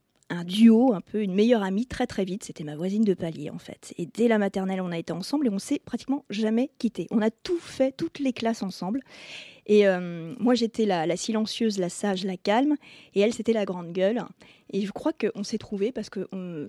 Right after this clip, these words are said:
je me cachais derrière elle. Et elle, elle savait qu'elle pouvait trouver un, un pilier auprès de moi. On s'est, on a échangé là-dessus récemment, d'ailleurs. Et l'adolescence, c'était essentiellement ça, finalement. C'était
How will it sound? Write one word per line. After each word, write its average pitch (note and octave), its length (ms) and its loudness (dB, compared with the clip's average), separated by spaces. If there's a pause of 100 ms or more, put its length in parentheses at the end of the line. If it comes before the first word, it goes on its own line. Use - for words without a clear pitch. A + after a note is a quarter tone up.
je F#3+ 120 -6
me F#3+ 80 -4
cachais A#3+ 260 -2
derrière G3+ 340 -2
elle. C4 260 -2 (520)
Et G#3 80 2
elle, A3 460 4
elle - 180 -4
savait G3+ 300 0
qu'elle G3 180 -4
pouvait F#3+ 220 -8
trouver A3 340 -4
un, F3+ 300 -6 (400)
un - 100 0
pilier A#3 340 -2
auprès G#3+ 220 -4
de F#3 60 -6
moi. D#3 160 -10 (600)
On G#3 60 -4
s'est, G#3 100 -4
on G#3 120 -2
a G#3 40 0
échangé G#3+ 320 -4
là-dessus G#3 300 -2
récemment, F#3 380 -4
d'ailleurs. E3 280 -2
Et F#3+ 160 -4
l'adolescence, G3+ 540 0
c'était - 420 -8
essentiellement F#3+ 540 -8
ça, F3 240 -10
finalement. D3+ 380 -12
C'était F3 340 -8